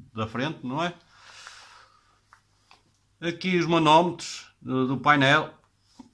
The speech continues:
colocação aqui de algumas peças no painel, ok?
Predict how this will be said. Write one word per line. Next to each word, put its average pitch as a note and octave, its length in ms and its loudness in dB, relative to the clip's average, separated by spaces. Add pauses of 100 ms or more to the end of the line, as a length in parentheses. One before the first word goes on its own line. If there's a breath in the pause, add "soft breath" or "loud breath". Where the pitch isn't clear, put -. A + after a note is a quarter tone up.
(560)
colocação B2+ 600 -2
aqui A#2+ 260 -2
de B2 60 -2
algumas A#2+ 320 0
peças C3 400 -2
no A2+ 240 -2
painel, D3+ 680 0 (920)
ok? C#3+ 560 -8